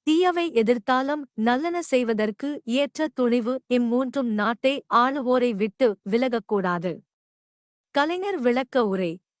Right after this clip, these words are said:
காலம் தாழ்த்தாத விரைவான நடவடிக்கைகளும்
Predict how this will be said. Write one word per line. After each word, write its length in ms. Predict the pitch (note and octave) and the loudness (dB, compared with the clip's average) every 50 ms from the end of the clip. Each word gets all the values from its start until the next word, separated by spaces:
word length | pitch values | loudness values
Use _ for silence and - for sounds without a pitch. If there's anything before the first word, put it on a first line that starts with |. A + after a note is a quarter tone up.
| _ _ _ - | _ _ _ 0
காலம் 400 | C#4 C#4+ E4 F4 F#4+ G4 F#4+ F#4 - C4 | 0 0 0 0 -2 -4 -6 -2 0 0
தாழ்த்தாத 540 | B3 C4 C4 B3 - C#4+ C4+ C#4 B3 D4+ D4+ | 0 0 -2 -2 -2 0 0 2 0 0 0
விரைவான 600 | B3 G#3+ A3 A#3 A#3+ B3 A3+ B3 B3 A#3+ C4 C4+ A#3+ A3 | 0 0 0 0 0 0 0 0 0 0 -2 -2 -2 0
நடவடிக்கைகளும் 880 | G#3+ G#3 A3+ A3 A3 G3+ G#3 - - G3+ F3+ G3+ A#3+ C4+ C#4 B3+ A#3+ | 0 0 0 0 -2 -2 -2 -2 -4 -4 -2 -2 -2 -2 -2 -4 -6